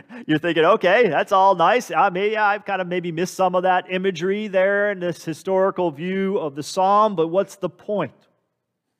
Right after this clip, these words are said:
Well, here's the point. And this is really,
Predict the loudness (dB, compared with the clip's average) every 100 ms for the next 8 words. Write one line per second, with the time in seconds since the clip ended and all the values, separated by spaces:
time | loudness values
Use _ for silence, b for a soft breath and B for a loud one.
0 | _ _ _ _ _ _ _ -8 -2 -2
1 | -2 -8 -12 -14 _ _ _ _ _ _
2 | _ _ _ _ _ _ -10 -8 -6 -6
3 | -4 -2 -4